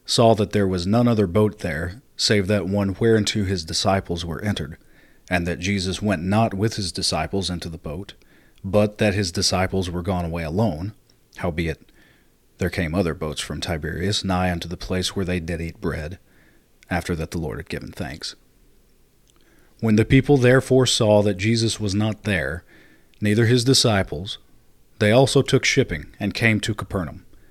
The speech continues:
seeking for Jesus. And when they had found him on the other side of the sea, they said unto him, "Rabbi, when camest thou hither?" Jesus answered them and said, "Verily, verily, I say unto you,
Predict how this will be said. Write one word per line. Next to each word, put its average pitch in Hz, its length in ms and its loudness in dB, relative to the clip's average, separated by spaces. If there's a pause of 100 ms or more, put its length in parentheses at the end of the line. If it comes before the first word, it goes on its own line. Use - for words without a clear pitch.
(120)
seeking 98 380 0
for 92 100 -8
Jesus. 85 540 -8 (1300)
And 113 160 6
when 131 140 8
they 123 100 8
had 110 140 6
found 127 300 4
him 90 200 -2
on 98 160 0
the 98 120 4
other 120 160 4
side 117 280 4
of 92 80 -2
the 85 80 -6
sea, - 480 -2 (580)
they 117 120 4
said 135 240 6
unto 101 200 2
him, 92 300 0 (260)
"Rabbi, 120 440 4 (880)
when 135 200 8
camest 143 380 4
thou 135 200 2
hither?" 127 340 0 (2000)
Jesus 101 420 0
answered 95 360 2
them 87 220 -2
and 82 100 -4
said, 87 420 0 (600)
"Verily, 117 680 6
verily, 98 560 2
I 90 200 -2
say 95 260 -4
unto 95 220 -2
you, 90 380 -6